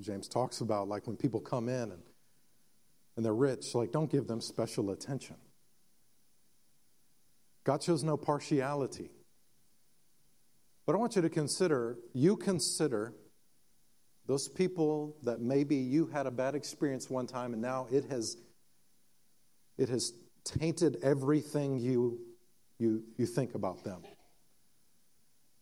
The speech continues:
Whatever that group of people may be, it's the group of people that you have determined to avoid. It's the group of people that when you see them, you go another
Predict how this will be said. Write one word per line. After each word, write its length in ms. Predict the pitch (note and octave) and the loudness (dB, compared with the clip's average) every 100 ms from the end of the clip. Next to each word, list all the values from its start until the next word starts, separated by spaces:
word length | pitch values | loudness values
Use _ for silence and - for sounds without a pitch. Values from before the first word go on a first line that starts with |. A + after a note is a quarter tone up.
| - - | -20 0
Whatever 240 | C#3+ G3+ | 4 6
that 160 | G3 D#3 | 6 4
group 320 | C#3+ G3+ G3+ | 6 6 6
of 240 | D#3+ - | 2 2
people 420 | - F3+ F3+ D3+ C#3+ | 2 2 4 4 4
may 300 | C#3 D#3+ D#3 | 4 4 6
be, 140 | D#3 | 4
it's 160 | A#2+ - | 4 4
the 100 | C#3+ | 6
group 320 | D3+ B3 G3 | 6 6 4
of 200 | E3+ - | 2 4
people 360 | G#3 G3+ C#3+ | 0 4 4
that 320 | B2+ D#3 C#3+ - - - - - - - | 4 2 2 -4 -18 -20 -20 -20 -10 4
you 220 | E3 B3 | 6 6
have 220 | A3 D3+ | 4 4
determined 720 | E3 D3+ - A#3+ F3+ A#2+ D3+ | 2 2 2 2 4 0 -2
to 240 | - F#3+ G#3+ | 4 4 6
avoid. 720 | F#3 D#3 C3 G3 E3+ F2+ - - - - - - _ _ _ _ _ - _ _ _ _ _ | 4 4 6 6 4 0 -10 -16 -16 -18 -20 -20 _ _ _ _ _ -20 _ _ _ _ _
It's 140 | - | -6
the 80 | - | -2
group 400 | C3 F#3 C4 - | 4 6 6 4
of 180 | G3 - | 2 4
people 380 | A3+ A#3 E3+ C#3 | 2 4 4 4
that 260 | C#3+ D3 - - - | 2 0 -2 -6 4
when 260 | E3+ A#3 | 6 6
you 100 | A#3 | 4
see 300 | A3+ - C4 | 4 4 4
them, 300 | F3+ B2 A2 | 4 2 2
you 160 | C3 F#3+ | 4 6
go 420 | C3+ G#3 A#3 B3 | 6 6 4 4
another 560 | F#3 F#3+ G#3+ G3+ F#3 | 2 4 6 6 4